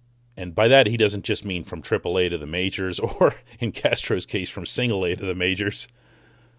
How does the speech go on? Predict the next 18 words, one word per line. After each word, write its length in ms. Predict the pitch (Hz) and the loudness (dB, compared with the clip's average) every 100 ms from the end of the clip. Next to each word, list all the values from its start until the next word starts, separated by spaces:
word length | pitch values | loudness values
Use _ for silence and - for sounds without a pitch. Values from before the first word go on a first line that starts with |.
| _ _ _ _ _ _ _ _ - - | _ _ _ _ _ _ _ _ -8 4
but 220 | 117 - | 6 6
even 380 | 135 131 127 101 | 0 2 2 2
from 260 | - 107 | 0 0
level 460 | 95 101 101 98 92 | 4 4 6 4 0
to 180 | - 98 | -2 -4
level 480 | 87 90 76 - - _ _ - | 0 0 0 -10 -16 _ _ -12
as 160 | 87 | -8
they 140 | - 92 | -4 -4
go. 260 | 92 80 - - _ _ _ _ _ _ _ _ - | -2 -2 -4 -16 _ _ _ _ _ _ _ _ -4
And 120 | 104 | -2
it'll 240 | 98 101 | 0 0
never 520 | 110 127 156 208 185 | 2 8 12 12 12
be, 480 | 143 147 131 67 - _ _ _ _ _ _ _ _ _ _ | 8 6 2 -2 -16 _ _ _ _ _ _ _ _ _ _
Cherington 720 | - - 117 110 104 95 80 71 | -8 0 2 2 -2 -4 -4 -4
takes 340 | 107 85 - - _ _ | -2 -2 -2 -12 _ _
pains 560 | - - 135 120 87 - | 2 4 6 4 2 -4
to 140 | - | -4
stress, 600 | 87 - 101 78 - - | -4 0 0 0 -2 -4